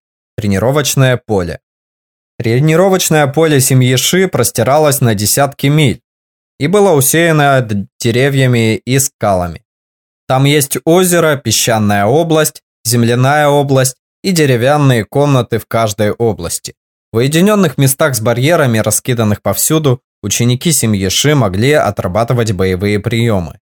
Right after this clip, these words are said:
Они могли также обучаться бою в разных условиях местности.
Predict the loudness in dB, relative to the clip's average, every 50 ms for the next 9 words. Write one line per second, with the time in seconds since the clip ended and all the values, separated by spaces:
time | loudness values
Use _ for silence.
0 | _ _ _ _ _ _ _ _ _ -4 -2 0 2 2 2 2 2 2 2 2
1 | 0 0 0 0 2 2 2 2 2 0 -2 0 0 0 0 0 -2 -2 -2 0
2 | 0 2 2 2 2 0 0 0 0 0 0 0 0 -2 -2 -2 -6 -6 -2 0
3 | 0 0 2 2 0 0 0 0 0 0 0 0 -2 -4 -6 -8 -8 -10 -14